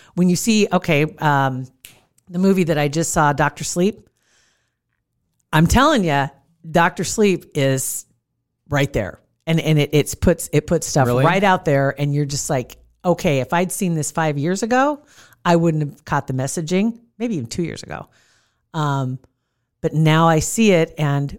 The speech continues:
Speaker 1: but the thing is, is if you look at Doctor Sleep and you know it, it's basically the life of, um, the little boy on Red Rum. Um,
Speaker 2: I don't know.
Speaker 1: the Stephen King movie.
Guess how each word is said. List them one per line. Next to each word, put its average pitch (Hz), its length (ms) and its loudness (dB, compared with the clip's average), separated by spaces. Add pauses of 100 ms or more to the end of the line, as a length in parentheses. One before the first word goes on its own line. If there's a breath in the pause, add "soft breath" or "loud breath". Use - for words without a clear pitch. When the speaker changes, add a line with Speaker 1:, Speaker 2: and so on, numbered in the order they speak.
Speaker 1:
but - 140 -4
the 151 80 0
thing 180 220 0
is, 160 200 0
is 139 160 -4
if 147 120 -6
you 147 200 0
look 185 240 0
at 160 120 -2
Doctor 151 300 0
Sleep 185 300 0
and 156 100 2
you 165 60 4
know 151 240 0
it, 139 180 -4
it's 151 260 -4
basically 160 540 0
the 135 220 0
life 139 340 0
of, 135 340 -2 (520)
um, 127 420 -4 (320)
the 185 60 -8
little 160 180 0
boy 143 340 -2
on 127 340 -6 (280)
Red 165 200 -2
Rum. 135 220 -2 (1400)
Um, 143 440 -8 (920)
Speaker 2:
I 107 40 -18
don't 101 140 -6
know. 101 60 -4
Speaker 1:
the 98 60 -2
Stephen 180 300 -2
King 165 180 -4
movie. 143 280 -8